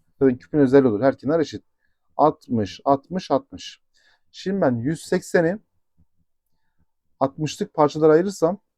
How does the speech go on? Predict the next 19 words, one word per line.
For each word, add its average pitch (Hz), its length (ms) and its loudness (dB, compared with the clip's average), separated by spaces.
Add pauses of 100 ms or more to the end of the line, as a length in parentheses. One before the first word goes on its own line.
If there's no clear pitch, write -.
(640)
üst 190 200 -4
üste - 220 2
üç 180 140 -4
tane 110 240 2
geldi. 87 380 -6 (840)
Üç 156 220 -4
yüzü 175 440 0 (960)
altmışlık 143 520 -6
parçalara 160 380 2
ayırırsam 160 520 2 (640)
arka 143 460 4
arkaya 151 680 2 (1400)
beş, - 400 -2 (760)
e, 101 300 0 (220)
sıra 127 300 0
yerleştirdik. 104 760 0 (1120)
Dört 147 340 6
yüz 170 220 -6
yirmiyi 180 720 -2